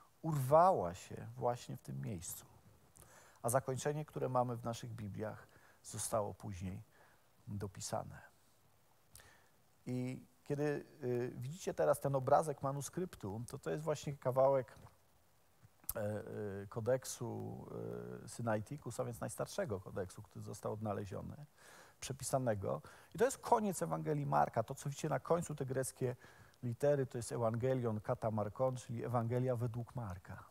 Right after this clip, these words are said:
Jest napisane na końcu, nie na początku. Ale nie wpadajcie w przerażenie.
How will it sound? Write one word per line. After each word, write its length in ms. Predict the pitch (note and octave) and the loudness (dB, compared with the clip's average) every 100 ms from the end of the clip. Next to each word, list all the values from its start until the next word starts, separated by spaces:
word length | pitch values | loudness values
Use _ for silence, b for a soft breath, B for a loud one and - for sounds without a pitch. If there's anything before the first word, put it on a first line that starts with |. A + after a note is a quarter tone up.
| b b b b b _ - b b b b b b _ _ - | b b b b b _ -20 b b b b b b _ _ -6
Jest 160 | A2 | -2
napisane 380 | B2+ - B2+ A#2+ | -2 -2 -2 0
na 100 | A#2 | -2
końcu, 400 | - A2+ G2 - | -2 -2 -2 -4
nie 100 | G#2 | -6
na 120 | F2+ | -6
początku. 680 | - G#2+ - F#2 F2 - F#2+ F#2 B B B B B B | -6 -8 -6 -6 -6 -14 -14 -14 B B B B B B
Ale 140 | B2+ | 4
nie 100 | C3+ | 4
wpadajcie 420 | D3 C3+ C#3 - | 12 12 12 8
w 40 | - | -2
przerażenie. 600 | - A2+ G2+ D2+ E2+ | 0 0 0 -6 -10